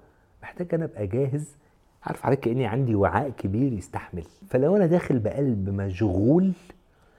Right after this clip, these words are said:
قلب لسه بيتخانق، مش هعرف أستقبل، مش هشوف أنوار الله. عشان كده الإمام عطاء الله بيقول: "كيف يشرق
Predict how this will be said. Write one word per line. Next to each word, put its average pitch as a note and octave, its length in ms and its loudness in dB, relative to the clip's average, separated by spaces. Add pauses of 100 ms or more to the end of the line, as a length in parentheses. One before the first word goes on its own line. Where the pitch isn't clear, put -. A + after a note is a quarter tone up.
(280)
قلب A#2 440 4 (120)
لسه G#2+ 880 2
بيتخانق، D3 760 0 (120)
مش - 180 -16
هعرف A#3 160 -12
أستقبل، - 400 -12 (520)
مش A2+ 200 -10
هشوف E3+ 300 -4
أنوار G2+ 320 -6
الله. D#2+ 300 -10 (680)
عشان G#2 180 -6
كده D3+ 180 -2
الإمام B2 300 -2
عطاء A#2+ 280 -4
الله G#2+ 180 -4
بيقول: A2 340 -4
"كيف - 420 -8
يشرق G2+ 540 -10